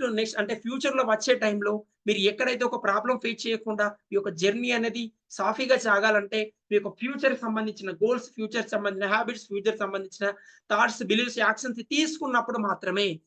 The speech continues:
ఈ రోజు నుంచి డైలీ దాని గురించి అలవర్చుకున్నప్పుడు మాత్రమే రిజల్ట్ రావడం జరుగుతుంది. మరి ఆ గోల్స్ ఎలా సెట్ చేసుకోవాలి, ఆ గో-, అఫర్మేషన్స్ ఎలా చేయాలి, విజువలైజేషన్స్ ఎలా చేసుకోవాలి, పర్సనల్‌గా అఫర్మేషన్స్ ఉండడం జరుగుతుంది. So,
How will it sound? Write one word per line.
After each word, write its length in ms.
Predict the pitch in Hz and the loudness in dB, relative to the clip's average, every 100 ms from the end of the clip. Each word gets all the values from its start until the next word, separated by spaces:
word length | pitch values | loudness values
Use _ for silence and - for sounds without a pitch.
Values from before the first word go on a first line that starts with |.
| _ | _
ఈ 120 | 240 269 | -2 2
రోజు 280 | 294 294 269 | 4 4 2
నుంచి 240 | 262 269 | -2 -2
డైలీ 300 | 196 233 254 | 0 2 2
దాని 220 | 233 226 | 2 2
గురించి 280 | 220 220 - - 208 | 2 -4 -8 -4 2
అలవర్చుకున్నప్పుడు 840 | 214 254 262 - 277 233 220 220 | 6 6 4 0 -2 0 -2 -2
మాత్రమే 360 | 202 190 208 | -2 -2 -2
రిజల్ట్ 380 | 196 196 220 214 | -2 -2 -2 0
రావడం 260 | 196 196 220 | 0 0 0
జరుగుతుంది. 500 | 196 170 - 185 170 - _ | -4 -6 -8 -6 -6 -8 _
మరి 140 | 202 196 | 2 2
ఆ 80 | 175 | 2
గోల్స్ 320 | 185 240 247 | 0 0 2
ఎలా 140 | 240 | 2
సెట్ 240 | 233 226 226 | 0 -6 -10
చేసుకోవాలి, 420 | 226 - 240 240 | -10 -4 0 2
ఆ 100 | 185 | 2
గో-, 200 | 180 190 | 2 0
అఫర్మేషన్స్ 520 | 185 226 233 247 220 | 0 -4 -4 -6 -2
ఎలా 160 | 214 220 | 2 2
చేయాలి, 280 | 220 220 202 | 2 0 0
విజువలైజేషన్స్ 560 | 175 202 226 226 220 | -2 0 2 0 -4
ఎలా 120 | 208 214 | -2 -2
చేసుకోవాలి, 480 | 208 196 220 214 220 - _ _ | -4 -6 0 2 0 -6 _ _
పర్సనల్‌గా 680 | 220 226 311 277 277 247 262 - - - | 0 0 0 2 2 2 0 -2 -8 -12
అఫర్మేషన్స్ 560 | 208 247 240 240 247 226 | -6 -2 -2 -2 -2 -4
ఉండడం 220 | 220 233 | -4 -2
జరుగుతుంది. 420 | 214 208 202 175 | -2 -4 -4 -6
So, 160 | 170 226 | -6 -4